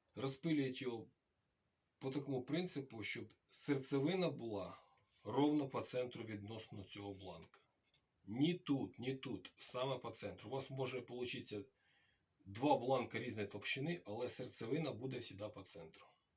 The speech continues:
Далі зажимається діло в токарний, зелений деревини точать чернові бланки.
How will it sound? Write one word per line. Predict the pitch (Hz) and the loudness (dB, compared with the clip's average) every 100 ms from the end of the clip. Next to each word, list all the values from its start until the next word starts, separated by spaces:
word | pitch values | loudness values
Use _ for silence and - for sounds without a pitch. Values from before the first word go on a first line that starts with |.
| _ _ _ _ _ _ _ _ _ _ _ _ _ _ _ _ _ _ _ _ _ _ _ _ - | _ _ _ _ _ _ _ _ _ _ _ _ _ _ _ _ _ _ _ _ _ _ _ _ -14
Далі | 101 127 104 98 95 | -2 -2 0 -2 -4
зажимається | 104 107 107 101 90 - 92 | -6 -6 -4 -4 -6 -12 -14
діло | 92 - | -14 -14
в | |
токарний, | - 127 175 185 156 143 139 _ _ _ _ _ _ - | -12 -8 -2 -2 -2 -8 -14 _ _ _ _ _ _ -14
зелений | - 120 110 101 95 | -4 0 0 0 -4
деревини | 92 98 101 101 143 170 - _ _ - | -6 -6 -4 -4 -2 -4 -8 _ _ 0
точать | 143 147 135 131 - _ _ _ - - - - | 2 2 -2 -6 -12 _ _ _ 12 12 12 -4
чернові | - 117 117 113 131 | -2 0 2 2 0
бланки. | 110 113 104 90 - | 2 6 6 6 -8